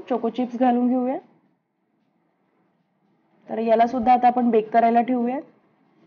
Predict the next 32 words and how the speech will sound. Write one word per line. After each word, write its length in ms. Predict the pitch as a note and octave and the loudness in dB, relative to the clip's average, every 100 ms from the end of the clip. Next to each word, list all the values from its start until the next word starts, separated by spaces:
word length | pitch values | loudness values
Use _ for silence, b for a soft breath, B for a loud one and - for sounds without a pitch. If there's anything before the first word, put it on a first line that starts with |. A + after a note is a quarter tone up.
| - | -14
तर 80 | - | -8
इथे 180 | B3+ C#4 | -4 -2
मी 100 | C4 | 0
दुसरी 320 | C4 A#3+ C4+ | 0 -2 -2
कढई 280 | C#4 C4 C4+ | 0 0 2
घेतली 300 | C#4+ C#4 B3+ | 0 0 0
आहे, 240 | C4+ C#4 | 0 0
तिला 180 | B3 A#3 | 0 0
सुद्धा 260 | A#3+ A#3+ B3 | 0 0 -2
preheat 420 | A#3+ A#3+ B3 B3 | 0 0 0 0
करून 240 | C4 C4 | -2 0
घेतलं 260 | B3+ B3 B3 | 0 -2 0
दहा 160 | A#3+ A#3 | 2 2
मिनिटाकरिता. 600 | A#3+ A#3+ A#3+ A#3+ A#3+ A#3+ | 2 2 0 -2 2 2
आणि 160 | A#3 | 4
यावर 260 | A3+ G#3 A3 | 2 2 2
आता 180 | A3 A3+ | 2 0
मी 100 | A#3 | -2
एक 100 | A#3 | -6
स्टँड 360 | - G#3+ A#3+ | -2 0 0
ठेवलेला 340 | C#4 C4+ C4 C4 | 0 0 0 0
आहे 200 | B3 E4+ B B B B - | -2 -4 B B B B -4
आणि 180 | G#3 | -2
एक 200 | G#3+ G#3+ | 0 -2
एक 140 | C4 C4 | -4 0
करून 180 | C4 B3+ | 0 2
यावर 240 | A#3+ A3+ | 4 4
आता 220 | A3 G#3+ | 4 2
आपण 300 | A3 A3+ A#3 | -2 -2 -2
वाटी 280 | G#3 F#3+ F#3+ | 0 0 0
ठेवून 280 | A#3 C4 A#3+ | -2 0 2
घेऊया. 300 | B3 A#3 C4 | 2 0 -4